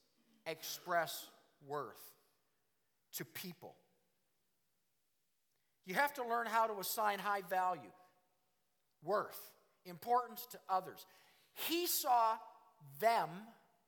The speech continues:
as priceless gifts. How do we,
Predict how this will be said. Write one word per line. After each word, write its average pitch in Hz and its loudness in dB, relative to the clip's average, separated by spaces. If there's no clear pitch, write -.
as 156 -4
priceless 190 -8
gifts. - -16
How 294 -4
do 294 -10
we, 233 -10